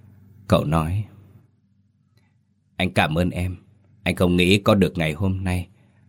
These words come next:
có được một người đàn bà đẹp như em." Vệ không hề nghĩ đến cái ranh giới của cõi âm dương. Cậu chưa lường trước được nó sẽ ra sao. Nhưng trước mắt, cậu thấy mình thật hạnh phúc. Lan cười rạng rỡ.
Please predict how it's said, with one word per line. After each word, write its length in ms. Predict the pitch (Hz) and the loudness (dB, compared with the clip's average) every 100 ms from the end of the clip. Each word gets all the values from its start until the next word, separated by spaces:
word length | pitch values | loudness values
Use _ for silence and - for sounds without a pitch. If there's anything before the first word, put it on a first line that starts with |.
| - | 0
có 100 | 113 | 4
được 200 | 90 87 | 4 4
một 180 | 80 85 | 4 4
người 120 | 76 | 2
đàn 260 | 78 76 | 2 2
bà 180 | 80 78 | 2 2
đẹp 260 | 80 80 - 95 | 2 0 0 -2
như 140 | 95 | 0
em." 240 | 90 90 - _ _ _ _ _ _ _ _ _ _ _ _ _ _ - | 0 -2 -4 _ _ _ _ _ _ _ _ _ _ _ _ _ _ 0
Vệ 220 | 101 90 | 4 4
không 220 | 90 110 | 4 4
hề 160 | 101 85 | 4 2
nghĩ 220 | 85 107 | 2 2
đến 240 | 110 101 123 | 4 2 4
cái 140 | 131 | 2
ranh 260 | 101 95 92 | 4 4 4
giới 300 | 92 113 147 | 2 2 0
của 120 | 82 | -4
cõi 280 | - 92 104 | -2 0 0
âm 240 | 98 98 | 0 0
dương. 300 | 95 98 95 95 - _ _ _ _ - | 4 4 4 2 -10 _ _ _ _ 2
Cậu 120 | 101 | 4
chưa 180 | - 123 | 6 6
lường 260 | 98 80 | 6 4
trước 260 | - 156 151 | 2 2 4
được 320 | 92 76 - | 2 2 0
nó 120 | 95 | 0
sẽ 220 | 123 98 107 | 2 0 0
ra 160 | 101 95 | -2 -2
sao. 420 | - 98 95 92 - _ _ _ _ _ _ | 0 2 2 0 -12 _ _ _ _ _ _
Nhưng 300 | 92 85 85 - | 2 4 2 0
trước 280 | 127 127 107 | -2 0 0
mắt, 160 | 113 _ _ _ _ | -2 _ _ _ _
cậu 140 | - 85 | 2 4
thấy 180 | 95 110 | 6 6
mình 320 | 110 78 71 | 6 4 0
thật 140 | - - | -4 -6
hạnh 260 | - 82 - | -2 -2 -2
phúc. 280 | - 117 - - - - _ _ _ _ _ _ _ | 0 0 0 -20 -20 -20 _ _ _ _ _ _ _
Lan 200 | 113 104 | 0 0
cười 300 | 98 90 80 | 2 2 2
rạng 300 | 76 92 80 | 0 0 0
rỡ. 280 | 80 95 98 | 2 2 4